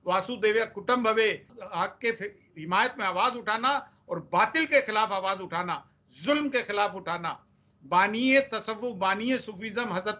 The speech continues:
अली अलैहिस्सलाम है, बा इजाजत हजरत मोहम्मद मुस्तफ़ा सल्लल्लाहु अलैहि वसल्लम के, जो खा-, फातह खैबर भी हैं, फातह खंदक भी हैं और करबला जिसकी मिसाल है, करबला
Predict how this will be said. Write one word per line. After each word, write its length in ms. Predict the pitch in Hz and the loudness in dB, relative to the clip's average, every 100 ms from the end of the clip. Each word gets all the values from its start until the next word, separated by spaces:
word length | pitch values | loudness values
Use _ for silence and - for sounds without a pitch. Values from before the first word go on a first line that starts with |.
| - | -6
अली 360 | 190 254 196 - _ _ - | -2 -2 -4 -14 _ _ 2
अलैहिस्सलाम 640 | 202 202 180 180 226 240 | 2 2 2 4 4 2
है, 200 | 247 185 | -4 -2
बा 140 | 202 | 0
इजाजत 380 | 220 190 208 226 | 0 0 -2 -4
हजरत 260 | 170 185 220 | -6 -8 -6
मोहम्मद 300 | 180 190 240 | -6 -4 -4
मुस्तफ़ा 400 | 208 180 185 196 | -6 -12 -2 -2
सल्लल्लाहु 580 | 202 190 190 185 175 185 | -2 -4 -4 -2 2 2
अलैहि 400 | 196 180 180 170 | 2 0 -4 -6
वसल्लम 300 | 160 - 311 | -8 -8 -6
के, 200 | 233 165 - _ _ - | -8 -10 -12 _ _ -2
जो 100 | 180 | -2
खा-, 320 | - 156 - | 0 -4 -4
फातह 420 | 165 165 202 196 | -2 2 4 4
खैबर 380 | - 160 226 247 | 2 2 2 4
भी 200 | 262 269 | 4 6
हैं, 300 | 269 - _ _ | 4 2 _ _
फातह 360 | 175 170 190 185 | 0 2 2 2
खंदक 400 | - 180 254 254 | 0 2 2 2
भी 180 | 233 220 | -4 -2
हैं 280 | 170 - _ - | -4 -8 _ -12
और 120 | - | -2
करबला 500 | 185 185 196 220 202 | 0 2 4 4 2
जिसकी 360 | 170 180 - | 0 -12 -12
मिसाल 420 | 175 165 175 240 247 | -12 -4 2 2 2
है, 80 | |
करबला 540 | 214 196 185 185 170 | -2 -4 -2 -2 -2